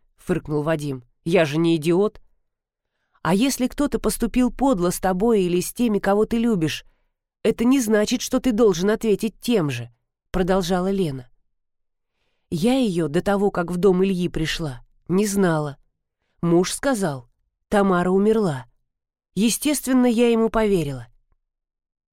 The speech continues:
И женщина никогда не появлялась, о дочке не беспокоилась. Давайте выслушаем её,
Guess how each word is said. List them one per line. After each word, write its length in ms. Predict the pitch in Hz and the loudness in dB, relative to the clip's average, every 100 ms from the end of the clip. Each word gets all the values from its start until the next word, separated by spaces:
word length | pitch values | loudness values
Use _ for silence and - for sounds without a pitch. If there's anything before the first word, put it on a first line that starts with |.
| _ | _
И 140 | 202 | 0
женщина 440 | 170 170 170 180 160 | 2 2 2 0 0
никогда 480 | 160 160 156 165 180 | 0 -2 -2 0 2
не 120 | 170 | 0
появлялась, 760 | 170 156 135 139 165 165 - - _ _ _ _ - | 0 0 0 -2 -4 -6 -12 -20 _ _ _ _ -4
о 140 | 202 | -2
дочке 400 | 185 247 - 190 | 2 2 0 -2
не 100 | 160 | 0
беспокоилась. 920 | 160 - 160 156 151 170 180 180 - - _ _ _ _ _ _ _ _ _ _ _ _ | 0 -2 -4 -4 -4 -4 -4 -10 -16 -20 _ _ _ _ _ _ _ _ _ _ _ _
Давайте 500 | - 190 202 269 - | -4 -2 0 -2 -2
выслушаем 720 | 262 254 262 - 185 - 160 160 | -2 0 0 -2 -6 -4 -2 -2
её, 320 | 147 135 | -4 -8